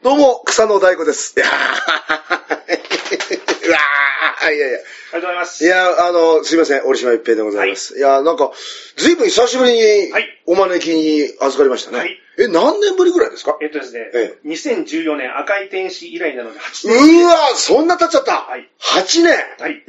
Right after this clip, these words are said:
Speaker 1: <laughs> アメリカ大統領の任期二期分。
Speaker 2: <laughs> そうです。
Speaker 1: うわ、いや、赤い天使はね、たっぷりお、あの、お話しさせていただいたのは、
Speaker 2: はい。
Speaker 1: もう濃密に覚えてるんですけど、あの時はあれですよね、セッション杉並かなんかで撮りませんでしたっけ？
Speaker 2: そうです。
Speaker 1: ね。
Speaker 2: そうです。
Speaker 1: それがまた随分今日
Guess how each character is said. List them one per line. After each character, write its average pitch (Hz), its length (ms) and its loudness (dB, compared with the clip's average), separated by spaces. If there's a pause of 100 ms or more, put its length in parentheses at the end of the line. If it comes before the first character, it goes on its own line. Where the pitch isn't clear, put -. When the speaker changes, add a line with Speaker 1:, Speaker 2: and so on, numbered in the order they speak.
(200)
Speaker 1:
<laughs> - 260 -6
ア 190 100 2
メ 277 100 4
リ 302 60 0
カ 294 120 0
大 285 160 2
統 285 140 2
領 220 100 4
の 180 60 -6
任 220 160 0
期 143 440 -2
二 170 160 -2
期 233 120 -4
分。 214 120 4 (420)
Speaker 2:
<laughs> - 400 -20
そ - 140 -6
う 139 40 -2
で 160 60 4
す。 170 60 6
Speaker 1:
う 160 260 4
わ、 143 140 2
い - 20 2
や、 127 180 2
赤 180 260 0
い 185 100 -4
天 208 240 4
使 147 400 0
は 120 180 2
ね、 156 340 2
た 139 120 -2
っ 131 80 -12
ぷ 156 80 -4
り 135 320 0
お、 120 240 -2
あ 120 40 0
の、 117 240 0
お 113 60 -2
話 120 180 -2
し - 20 -10
さ 120 100 -8
せ - 60 -20
て 127 80 -12
い 117 60 -12
た 127 80 0
だ 123 60 2
い - 20 -6
た 127 120 -2
の 113 60 -4
は、 107 40 -6
Speaker 2:
は 101 60 -8
い。 - 20 -10
Speaker 1:
も 110 140 -4
う 143 500 4
濃 143 80 -10
密 143 220 -10
に 131 80 -4
覚 131 200 2
え - 40 2
て 120 80 -6
る 104 60 -8
ん - 20 -16
で 90 80 -18
す - 80 -20
け 95 60 -12
ど、 107 180 -10 (540)
あ 156 140 0
の 302 140 -4
時 277 300 -4
は 131 400 2
あ 120 40 0
れ 127 120 0
で 147 80 4
す - 100 -6
よ 107 80 -6
ね、 107 100 -10
セ 269 120 -2
ッ - 20 2
シ 330 140 0
ョ 254 80 2
ン 160 40 0
杉 143 200 -2
並 196 160 2
か 202 80 4
な 214 80 2
ん - 20 -2
か 135 80 -2
で 135 60 -2
撮 139 100 0
り 131 60 -2
ま 131 60 0
せ 131 60 -2
ん - 40 -4
で - 40 -8
し - 80 -12
た 170 60 -10
っ 160 60 -6
け？ - 80 -6
Speaker 2:
そ - 280 -16
う - 40 -12
で 151 60 4
す。 202 160 4
Speaker 1:
ね。 - 100 -8
Speaker 2:
そ 320 80 -2
う 311 100 -2
で 151 100 -14
す。 - 280 -18
Speaker 1:
そ 147 240 -2
れ 233 160 2
が 226 240 0
ま 196 140 2
た 180 200 2
随 190 380 -2
分 214 180 0
今 180 140 2
日 156 60 0